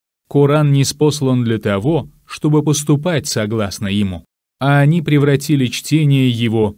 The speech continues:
в деяние". Вид второй. Размышления о его видимых знамениях, извлечение назидания из них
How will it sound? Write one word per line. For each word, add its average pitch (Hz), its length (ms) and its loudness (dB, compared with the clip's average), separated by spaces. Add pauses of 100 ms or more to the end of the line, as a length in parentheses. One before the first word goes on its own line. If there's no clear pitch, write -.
в 107 140 -4
деяние". 85 680 -4 (640)
Вид 170 280 2
второй. 127 640 -2 (300)
Размышления 160 920 0
о 147 160 0
его 147 260 4
видимых 123 480 2
знамениях, 143 840 0 (240)
извлечение 160 800 0
назидания 139 840 2
из 123 140 0
них 131 380 0